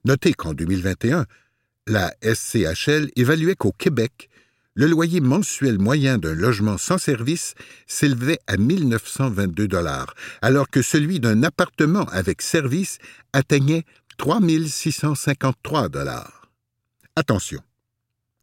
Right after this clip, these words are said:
des aînés commettent l'erreur de penser que leurs dépenses diminueront en déménageant dans une R P A puisqu'ils feront moins de sorties. Il y a en effet un changement dans le mode de vie. Cependant,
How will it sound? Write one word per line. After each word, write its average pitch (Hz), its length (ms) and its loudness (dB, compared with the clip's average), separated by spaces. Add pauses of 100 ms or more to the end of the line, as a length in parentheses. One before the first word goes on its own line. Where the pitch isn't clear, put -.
(320)
des 131 260 2
aînés 165 440 2
commettent 120 320 2
l'erreur 110 320 0
de 87 80 -4
penser 107 460 -2 (380)
que - 80 2
leurs 135 200 2
dépenses 151 420 -2
diminueront 107 760 2
en 76 80 -6
déménageant 85 580 -4
dans 78 180 -6
une 78 280 -8
R 101 180 -6
P 113 160 0
A 143 120 -2 (360)
puisqu'ils - 960 -6
feront 95 240 -2
moins 104 280 4
de 80 120 -4
sorties. - 580 -8 (1160)
Il 185 140 4
y 180 80 4
a 175 80 2
en 120 80 4
effet 101 240 2
un 92 140 0
changement 98 480 0
dans 78 120 -4
le 78 60 -2
mode 80 220 -2
de 80 240 -4
vie. 85 240 -4
Cependant, 135 500 2